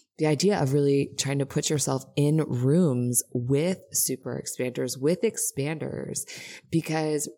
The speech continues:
what that does is through these, these things we have in our brain called mirror neurons, having something to model that, you know, someone to model that's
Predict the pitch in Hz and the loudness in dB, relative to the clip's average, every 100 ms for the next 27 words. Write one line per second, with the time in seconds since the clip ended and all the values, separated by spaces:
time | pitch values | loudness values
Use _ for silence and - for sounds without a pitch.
0 | - 139 165 - 269 185 151 131 131 143 | -10 0 0 2 2 2 2 2 2 0
1 | 127 - 151 165 196 175 139 - - 127 | -2 -2 -4 -2 0 -2 -2 -6 -4 -6
2 | 127 160 165 123 127 120 147 156 127 120 | -2 0 2 2 2 0 2 0 2 0
3 | 117 151 147 117 123 123 127 - - 131 | 0 2 2 0 -2 -2 -4 -4 2 4
4 | 180 175 120 123 123 - - 151 151 - | 6 4 2 -2 -6 -8 -4 -4 -4 -10
5 | - - - - 180 208 226 - 165 165 | -16 -16 -16 0 4 4 4 2 0 0
6 | - 156 156 151 - 147 131 120 120 160 | -2 0 0 -2 -2 -2 -2 -2 -2 -2
7 | 175 131 71 165 - _ _ _ _ _ | -2 -2 -2 -4 -6 _ _ _ _ _
8 | _ _ _ _ 143 135 131 - - _ | _ _ _ _ 0 2 0 -2 -14 _
9 | _ - 151 143 131 156 147 123 139 151 | _ -2 2 4 4 4 4 4 4 4
10 | 131 135 - - 131 127 143 143 127 143 | 2 0 -2 -2 0 0 0 0 0 -2
11 | - - - 139 135 | -4 -14 -4 -2 -2